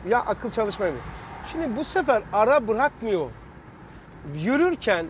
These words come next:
dağda, bayırda tefekkür ediyor. Boşluk bırakmıyorsun. Tamam mı? Bu, e, bu, bu sistemi, yani bu hayattaki sistemi kullandığın zaman ölüm, yani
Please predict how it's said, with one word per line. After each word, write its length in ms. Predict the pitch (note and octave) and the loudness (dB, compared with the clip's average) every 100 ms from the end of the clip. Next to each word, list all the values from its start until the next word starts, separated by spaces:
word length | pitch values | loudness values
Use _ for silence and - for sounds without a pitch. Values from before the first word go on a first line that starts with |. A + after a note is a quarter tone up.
| - | -6
dağda, 400 | E3+ D#3 D3 C#3+ | -4 -4 -4 -4
bayırda 480 | D3 C#3+ B2+ C#3+ A3+ - - - - - - | -4 -4 -6 -6 -8 -10 -18 -18 -18 -10 -6
tefekkür 380 | F#3 F#3+ C4 | -2 0 2
ediyor. 380 | B3+ G#3 G3 D3 - - - - - - - - - - - | 4 4 0 -2 -4 -16 -18 -20 -20 -20 -16 -16 -14 -8 -2
Boşluk 380 | G#3+ - C#4+ | 0 0 0
bırakmıyorsun. 760 | B3 C#4 D4 B3 A3 D#3 - C#3 - - - | 6 6 4 2 0 0 -4 -14 -14 -18 -12
Tamam 160 | G3+ A#3+ | -8 -8
mı? 120 | C#4 - - - - - - - - | -10 -16 -20 -20 -20 -20 -20 -18 -14
Bu, 220 | A#3 A#3 | -8 -4
e, 180 | G#3+ F#3+ - - - - - | -4 -6 -10 -16 -18 -14 0
bu, 420 | A3 D4+ C#4 - - - - F#3 | 4 6 6 2 -4 -12 -12 -6
bu 220 | C#4 D#4+ | -4 -4
sistemi, 640 | C4+ - A#3+ - A3 F#3 D3 - - D#3 | -4 -4 -4 0 2 2 -2 -8 -12 -6
yani 360 | D#3 D#3 D#3+ | -4 -2 -2
bu 200 | E3 E3+ - | -2 -2 -4
hayattaki 680 | D#3+ E3+ G#3+ G#3 - F3+ E3 | 0 6 8 8 4 -4 -6
sistemi 460 | - D#3 - D#3 D3+ - | -8 -12 -8 -8 -8 -8
kullandığın 520 | G3+ G#3 G#3+ B3 A#3+ | -4 -2 -2 0 0
zaman 360 | E3 C#3+ E3+ G#3 - - - - - - - | 0 -6 -6 -10 -14 -20 -20 -20 -20 -6 0
ölüm, 360 | C4+ A3 F#3+ - - - - - - - - | 4 4 2 0 -16 -16 -16 -16 -16 -16 -12
yani 200 | D3 D3 | -8 -6